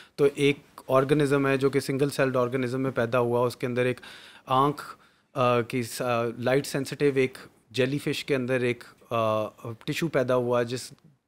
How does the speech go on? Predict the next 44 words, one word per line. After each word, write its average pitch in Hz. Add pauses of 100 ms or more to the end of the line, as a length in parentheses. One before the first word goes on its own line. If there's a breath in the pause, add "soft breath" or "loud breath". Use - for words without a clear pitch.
जिसके 147
ज़रिए 127
उसने 135
लाइट 123
को 147
फॉलो 131
करना 131
शुरू 127
सीखा। 120 (440 loud breath)
आहिस्ता 151
आहिस्ता 170
ये 147
जब 147 (180)
कॉम्प्लिकेट 160
होता 135
गया 135
सिंगल 135
सेल्ड 131
ऑर्गेनिज्म 120
से 120
मल्टीलर-, 139
मल्टीसेलुलर 127
ऑर्गेनिज्म 123 (360 loud breath)
से, 160
इस 156
तरह 175
जो 165
छलांग 156
मारते 143
मारते 135
वो 135
अपने 139 (720 loud breath)
इर्तिका 160
के 160
मराहिल 131
में 143
से 139
गुजरता 127
हुआ 139
यहाँ 123
पे 143
पहुँचा 127
है, 156
तो 151